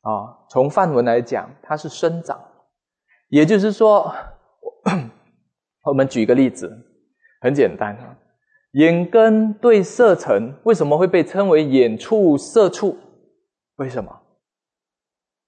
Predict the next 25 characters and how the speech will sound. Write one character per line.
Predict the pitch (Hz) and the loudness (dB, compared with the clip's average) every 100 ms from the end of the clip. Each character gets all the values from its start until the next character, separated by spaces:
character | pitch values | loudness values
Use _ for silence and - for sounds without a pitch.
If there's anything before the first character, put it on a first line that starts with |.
| _ _ _ _ _ _ | _ _ _ _ _ _
因 | 226 226 | 2 6
为 | 269 220 | 6 4
啊， | 135 - - _ _ _ _ _ _ | 0 -10 -16 _ _ _ _ _ _
这 | - 302 | 2 4
眼 | 190 165 165 | 6 4 4
根 | 226 220 | 2 4
对 | 277 233 | 4 2
色 | - 220 | 4 2
尘 | - 123 | 2 -4
呢， | 123 123 123 _ _ _ _ | -6 -8 -10 _ _ _ _
会 | - 285 240 | -4 0 0
生 | - 262 269 269 | 0 0 2 2
长 | 160 123 | 0 -4
出 | 117 202 | -4 -4
一 | 196 | -2
些 | - | 0
东 | 196 208 202 | 0 0 -2
西 | 202 190 | -2 -8
出 | 180 175 | -6 -6
来。 | 160 - - - _ _ _ _ _ _ _ _ _ _ _ _ _ _ _ | -4 -6 -12 -20 _ _ _ _ _ _ _ _ _ _ _ _ _ _ _
生 | - 156 | -4 -2
长 | 170 117 | 0 -4
什 | 135 117 | -6 -8
么 | 98 123 | -6 -6
呢？ | 165 | -6